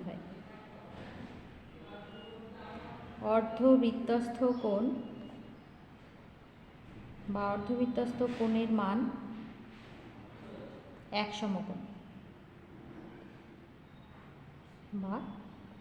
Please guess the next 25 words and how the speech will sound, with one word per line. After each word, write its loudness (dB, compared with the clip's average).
নব্বই 4
ডিগ্রি। -4
এই 10
দুটো 6
বিষয়কে 6
কিন্তু 8
আমরা 6
কাজে 8
লাগিয়ে 2
ছোট্ট 6
অঙ্কটা 4
করব। 4
প্রথম 10
কাজ 12
হবে 12
কি, 4
আমাদের 10
বৃত্তটা 8
এঁকে 4
নেওয়া, 2
তার 8
ভেতরে 6
আমরা 4
চতুর্ভুজটা 2
আঁকব। -4